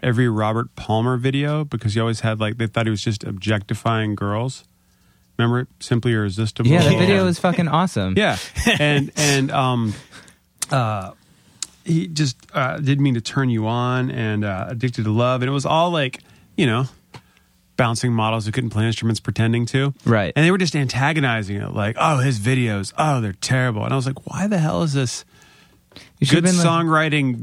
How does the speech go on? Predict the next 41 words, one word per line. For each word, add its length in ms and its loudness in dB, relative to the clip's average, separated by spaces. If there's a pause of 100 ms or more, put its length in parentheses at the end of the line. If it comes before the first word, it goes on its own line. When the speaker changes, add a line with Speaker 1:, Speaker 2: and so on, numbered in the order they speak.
(140)
Speaker 1:
New 200 4
Zealand 600 2 (100)
<laughs> 80 -18
band 420 2 (140)
attacking 580 0
Robert 360 0
Palmer?" 420 2 (140)
Speaker 2:
<laughs> 140 0
Uh, 80 4
you're 180 4
like, 160 2
"You 140 0
think 180 2
that's 180 0
objectifying 460 2
women? 300 4
Wait 200 2
ten 220 4
years. 420 0 (300)
Speaker 1:
Yeah. 240 4
<laughs> 40 6 (1000)
Speaker 2:
This 160 4
is 100 2
gonna 220 4
look 140 2
tame 500 2
to 120 -2
you." 260 2
Speaker 3:
Oh, 40 -2
yeah. 300 -4 (120)
Speaker 1:
Ah, 320 -2
yes. 560 -4 (280)
Oh, 260 0
Robin 460 -2
Thicke. 400 -4 (2250)
But 100 2
I 20 2
like 180 0
it 40 2
when 180 2
the 320 -2